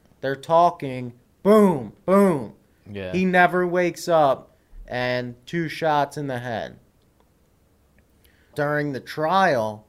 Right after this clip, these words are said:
Speaker 1: the Chicago Police Department tried saying that the Panthers fired the first shot, and in self-defense, the cop shot a hundred times. This case didn't stick, and all the charges were dropped.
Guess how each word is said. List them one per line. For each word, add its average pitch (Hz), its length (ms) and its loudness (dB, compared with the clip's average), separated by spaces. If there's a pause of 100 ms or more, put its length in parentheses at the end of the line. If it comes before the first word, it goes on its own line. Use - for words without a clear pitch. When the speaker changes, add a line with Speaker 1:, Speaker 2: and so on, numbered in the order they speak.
(140)
Speaker 1:
the 127 100 -10
Chicago 156 680 -2
Police 170 380 -6
Department 180 580 -4
tried 147 380 -2
saying 143 520 -4
that 120 340 -4 (280)
the 123 120 -8
Panthers 170 800 -4
fired 120 480 0
the 117 80 -4
first 107 360 -6
shot, 98 520 -2 (320)
and 120 160 -8
in 113 100 -8
self-defense, 156 1120 0 (240)
the 123 120 -8
cop 139 400 -6
shot 170 500 -2
a 117 100 -6
hundred 117 420 -12
times. 143 640 -8 (440)
This 139 220 -8
case 170 440 -6
didn't 139 320 -10
stick, 104 580 -8 (480)
and 113 140 -10
all 160 320 0
the 170 120 -4
charges 151 640 -4
were 120 160 -10
dropped. 107 640 -12